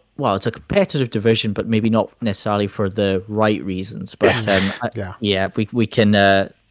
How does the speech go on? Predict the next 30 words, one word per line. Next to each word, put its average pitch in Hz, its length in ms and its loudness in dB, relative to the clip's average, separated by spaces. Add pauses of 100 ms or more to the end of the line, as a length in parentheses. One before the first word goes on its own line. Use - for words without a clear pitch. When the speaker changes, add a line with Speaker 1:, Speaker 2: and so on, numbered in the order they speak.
Speaker 1:
safely 120 340 -2
say 101 240 0
that 101 480 -2
he, - 400 -10
the 123 220 0
opportunity 113 800 -2
for 101 480 -2
progress 104 680 -4
is 104 100 -10
definitely 101 460 -6
there. 98 300 -10 (220)
Speaker 2:
So - 140 -2
that's, 220 280 4
uh, 180 200 8
the 151 140 0
top 175 320 0
ten 175 300 4
picks - 260 -2
from 143 180 -2
last 147 280 -2
season. 175 280 2
There 220 80 6
was 214 100 -2
a 202 40 -4
few 262 280 2
other 190 140 4
notable 139 500 2
picks - 360 -2
through 123 300 0
the, 120 260 -2